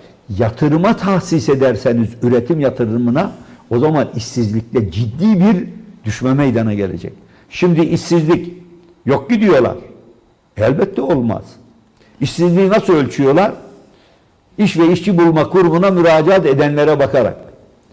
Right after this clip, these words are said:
Kendileri sosyal yardım verdikleri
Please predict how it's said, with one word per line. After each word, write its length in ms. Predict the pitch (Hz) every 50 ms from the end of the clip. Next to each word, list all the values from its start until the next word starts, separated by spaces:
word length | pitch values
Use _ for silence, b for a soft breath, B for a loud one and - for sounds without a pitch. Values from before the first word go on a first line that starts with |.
| b b b b b b b b _ _ _ _ - _ _ _ _
Kendileri 540 | - 143 156 175 175 196 202 208 202 185
sosyal 600 | - - - 160 165 160 - 190 214 226 208 185 180
yardım 640 | 170 170 170 160 180 214 214 208 202 175 147 - - 123
verdikleri 920 | 131 147 165 165 147 165 160 - - - 151 147 139 139 127 107 - -